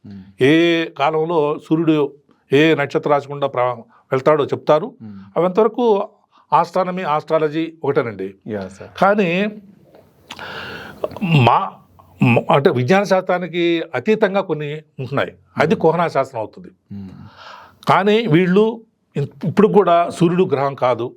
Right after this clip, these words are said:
Speaker 1: మ్మ్.
Speaker 2: చంద్రుడు ఉపగ్రహమే, అది గ్రహం కాదు,
Speaker 1: యా.
Speaker 2: భూమే గ్రహము,
Speaker 1: మ్మ్.
Speaker 2: భూమి సూర్యుడి చుట్టూ తిరుగుతుంది కానీ భూమి చుట్టూతా సూర్యుడు తిరగట్లేదు
Speaker 1: ఓకే.
Speaker 2: అనే దాన్ని ఇప్పుడు కూడా మార్చుకోలేదు.
Speaker 1: మ్మ్.
Speaker 2: So ఏదైతే మార్పునకు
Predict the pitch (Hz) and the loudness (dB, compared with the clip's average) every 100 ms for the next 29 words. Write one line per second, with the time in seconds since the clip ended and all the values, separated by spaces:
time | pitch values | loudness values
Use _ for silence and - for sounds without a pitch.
0 | _ 113 101 92 - - _ _ - 160 | _ -18 -16 -18 -20 -20 _ _ 0 2
1 | 185 190 156 - 139 139 131 123 127 _ | 4 2 2 -2 -2 -2 -2 -4 -8 _
2 | - 131 143 123 131 120 120 113 110 - | -4 -2 -2 -2 -4 -2 -2 -2 -4 -8
3 | _ - 95 90 110 123 175 185 185 135 | _ -18 -16 -10 0 2 4 2 0 -2
4 | 131 131 123 127 - _ _ - 95 92 | -2 -4 -6 -12 -18 _ _ -18 -16 -16
5 | 98 _ _ 117 165 180 180 147 - _ | -20 _ _ 2 4 2 0 -4 -10 _
6 | _ _ _ _ _ _ - 165 165 165 | _ _ _ _ _ _ -2 0 0 0
7 | 156 156 170 156 147 139 135 175 - _ | 0 -2 0 0 0 -2 -4 -6 -10 _
8 | _ _ _ _ - 151 170 156 165 170 | _ _ _ _ 0 0 2 -2 0 0
9 | 156 147 147 135 143 139 127 127 127 - | 0 -4 -4 0 0 0 -2 -4 -8 -16
10 | - - 90 151 170 180 196 175 175 175 | -18 -18 -4 2 2 2 0 -2 -4 -4
11 | 190 196 196 175 156 175 190 202 143 95 | -2 0 0 -2 -2 -2 0 -2 -2 -4
12 | - _ 107 98 98 - - 131 165 190 | -12 _ -20 -18 -20 -12 0 2 4 4
13 | 202 143 123 170 185 196 196 175 170 175 | 2 -2 -2 0 0 -4 -4 -2 -2 -4